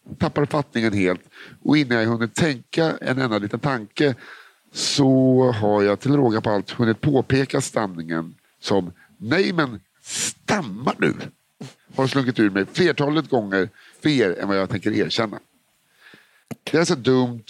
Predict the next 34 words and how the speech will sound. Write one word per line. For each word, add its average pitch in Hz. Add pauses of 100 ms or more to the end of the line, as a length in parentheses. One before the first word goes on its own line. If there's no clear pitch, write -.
(120)
så -
dumt, 98 (220)
så -
dumt, 80 (340)
och 110
jag -
önskar 107
att 104
jag 107
kunde 107
kontrollera 98
det. 82 (680)
Men 120
det 135
är 107
ju 120
svårt 151 (220)
när 117
jag 131
inte 127
ens 113
hinner 120
märka 135
att 139
en 135
kommentar, 117 (600)
eh, 101
är 101
på 127
väg 131
förrän 101
den 101
är 120
sagd. 120